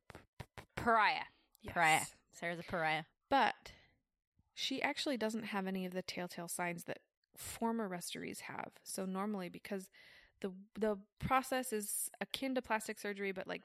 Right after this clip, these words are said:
Speaker 2: the entire skin is taken off the person and then
Speaker 1: Blech.
Speaker 2: and then restored with a different, a different skin. And there's normally telltale marks at the wrists and the ankles and the neck. So Harlan's always rubbing her wrist. That's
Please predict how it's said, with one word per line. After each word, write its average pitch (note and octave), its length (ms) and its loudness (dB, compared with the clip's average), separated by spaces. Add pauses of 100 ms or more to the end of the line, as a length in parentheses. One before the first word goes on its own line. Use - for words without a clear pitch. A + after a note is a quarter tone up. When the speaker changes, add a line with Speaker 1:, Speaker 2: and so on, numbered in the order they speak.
(140)
Speaker 2:
the G3 160 -4
entire G3 520 0
skin - 360 -6
is E3+ 120 -8
taken E3+ 360 -10
off E3+ 160 -10
the F#3+ 80 -6
person F3 360 -8
and - 120 -10
then F3+ 120 -6
Speaker 1:
Blech. F3 180 -2 (500)
Speaker 2:
and F#3+ 180 0
then E3+ 260 -6 (280)
restored F#3+ 480 0
with F3 160 -8
a F3+ 40 -4
different, F#3 400 -8 (200)
a F3+ 80 -6
different F#3+ 400 -6
skin. E3 380 -6 (600)
And E3+ 340 -4
there's E3+ 200 -8
normally F3 260 -8
telltale F#3+ 400 -6
marks F3 380 -8
at - 140 -10 (180)
the F#3 80 -10 (140)
wrists A#3 580 -2 (140)
and F3+ 280 -6
the E3+ 140 -12
ankles F#3+ 420 -10
and F3 160 -10
the E3 60 -14
neck. - 460 -8 (340)
So - 160 -6
Harlan's C4 420 0
always F#3+ 360 -2
rubbing F#3 300 -4
her F#3+ 180 -4
wrist. - 680 -6 (220)
That's - 240 -6